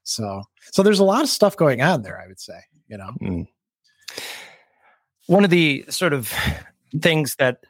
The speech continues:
Speaker 2: is impossible for me to do is read these things without the sort of critical eye hovering both before and ahead of what I have to read.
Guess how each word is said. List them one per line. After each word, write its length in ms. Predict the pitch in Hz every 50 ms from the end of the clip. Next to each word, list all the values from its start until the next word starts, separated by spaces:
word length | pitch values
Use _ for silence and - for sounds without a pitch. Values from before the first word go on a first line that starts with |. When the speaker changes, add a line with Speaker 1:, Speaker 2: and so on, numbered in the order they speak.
| _ _ - - -
Speaker 2:
is 220 | - 123 101 - - - - -
impossible 520 | - 127 - - 135 139 - - 120 110 -
for 100 | - 127
me 140 | 120 120
to 120 | 110 - 117
do 220 | 113 127 131 123
is 220 | 110 113 110 - 117
read 280 | 120 127 131 131 120
these 220 | 120 131 127 - -
things 360 | - 135 120 113 107 - -
without 500 | 120 120 113 - - - 135 120 117 _ _
the 60 | - 120
sort 200 | - 135 120 110
of 120 | 104 -
critical 440 | - - 151 123 123 - 123 123 -
eye 280 | - 120 120 120 120 113
hovering 560 | 101 110 131 131 117 123 120 113 113 113 113 _ - - - - - - - - -
both 260 | - 143 139 - - 143 - 139
before 440 | 127 151 - - 185 175 175 180 175
and 220 | 175 175 160 147
ahead 220 | 139 135 160 160 147
of 140 | 131 117
what 160 | 113 139 139 135
I 60 | 135
have 260 | 127 139 151 135 -
to 120 | - 147
read. 520 | 135 139 156 165 151 143 135 131 123 127